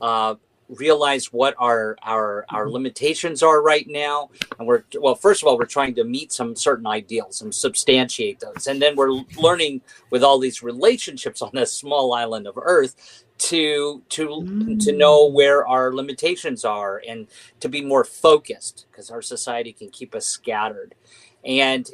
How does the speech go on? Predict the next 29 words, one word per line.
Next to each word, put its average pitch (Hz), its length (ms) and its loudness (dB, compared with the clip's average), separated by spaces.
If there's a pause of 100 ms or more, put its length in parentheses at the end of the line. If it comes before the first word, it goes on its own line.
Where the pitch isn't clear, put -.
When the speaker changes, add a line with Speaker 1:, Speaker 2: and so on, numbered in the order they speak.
Speaker 1:
and 135 220 -6
then, 143 120 -4
of 135 140 -8
course, - 480 -2
we're 139 220 -2
ultimately 143 680 -4
leading 190 560 0
to, 117 480 -6 (320)
uh, 123 60 0
where 139 160 6
we're, 135 260 0
the 131 300 -2
Neptune 139 420 0
is 123 80 -4
trying 135 300 -2
to 120 60 -8
show 143 300 2
us 127 180 2
to - 180 -6
induce 127 380 -6
a 117 40 -6
necessary 123 760 -2 (100)
catharsis 156 800 0 (340)
and 113 120 -6
to 117 80 -8
heal 143 560 2 (120)
and 123 300 0
to 113 560 -6 (160)
purify. 147 580 2